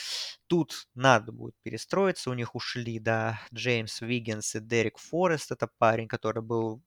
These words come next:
Уиггинс это был игрок, который в-, попал аж в первую команду All-American, что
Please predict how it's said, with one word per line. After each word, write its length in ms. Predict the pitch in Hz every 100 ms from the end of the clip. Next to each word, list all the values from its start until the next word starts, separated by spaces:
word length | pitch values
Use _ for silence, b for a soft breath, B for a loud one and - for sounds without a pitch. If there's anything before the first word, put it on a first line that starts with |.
| -
Уиггинс 540 | 120 139 120 117 - -
это 120 | 113
был 220 | 113 120
игрок, 260 | 120 120 -
который 400 | 120 113 110 110
в-, 120 | 107 107 _ -
попал 480 | 113 120 110 110 -
аж 300 | 117 104 -
в 40 |
первую 300 | - 123 117
команду 340 | 110 117 113 117
All-American, 600 | 110 110 120 175 165
что 100 | 117